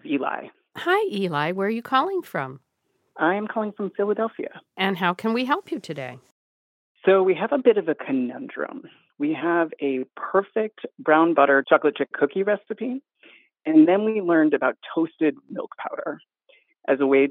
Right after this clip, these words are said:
Speaker 1: to bring the brown butter flavor out more. And so we tried it, and we tried adding, uh, milk powder to the butter that we were browning, and the first time it went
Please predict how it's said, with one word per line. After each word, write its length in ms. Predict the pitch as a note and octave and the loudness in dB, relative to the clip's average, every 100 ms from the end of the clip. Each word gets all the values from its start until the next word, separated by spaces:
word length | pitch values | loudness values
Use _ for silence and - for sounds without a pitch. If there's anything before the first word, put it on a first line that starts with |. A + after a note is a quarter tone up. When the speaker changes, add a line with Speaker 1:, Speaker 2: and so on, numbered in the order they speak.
| - | 0
Speaker 1:
to 80 | |
bring 360 | B2+ C#3 C#3 C#3+ | -2 0 2 4
the 180 | C3+ - - | 2 -2 0
brown 340 | C3+ C3+ C#3 | 2 2 0
butter 300 | D3 D#3 D3 - | -4 -4 -6 -2
flavor 320 | D3+ - C3+ - | -2 -2 -6 -4
out 160 | C#3 - | -4 -4
more. 340 | G#3 A3 A#3 C4 - _ _ _ - - _ _ _ | -4 -2 -2 -4 -10 _ _ _ -20 -20 _ _ _
And 160 | - F#3+ | 0 2
so 60 | A#3+ | 4
we 140 | G#3+ | 4
tried 400 | G#3+ B3+ C4 D4 | 4 4 6 8
it, 260 | D3 C3+ B2 | 8 6 4
and 120 | - | 4
we 60 | D#3 | 2
tried 300 | - F#3 F#3 - | 4 2 2 2
adding, 640 | D#3+ E3+ F3 D3+ C#3 C3 - | 2 4 4 2 0 -4 -4
uh, 180 | C#3 C#3 | -2 0
milk 260 | D3 D#3 | 0 -2
powder 340 | - C#3+ C#3+ C3+ - - | -2 -2 -2 -6 -12 -10
to 160 | D#3 D#3+ | -6 -2
the 80 | C#3+ | -2
butter 300 | - C#3 E3 | -2 -2 -2
that 160 | D3 | -2
we 100 | C#3 | -6
were 120 | C3+ C#3 | -12 -10
browning, 580 | C#3+ C3+ C3+ G#3 A#3 - G3 D#3 | -4 -4 -4 -6 -10 -12 -8 -6
and 100 | C#3+ | -4
the 60 | - | -2
first 180 | G3 - | -4 -2
time 180 | F#3+ F3 | -6 -4
it 80 | D3+ | -4
went 180 | C#3 C3 | -6 -10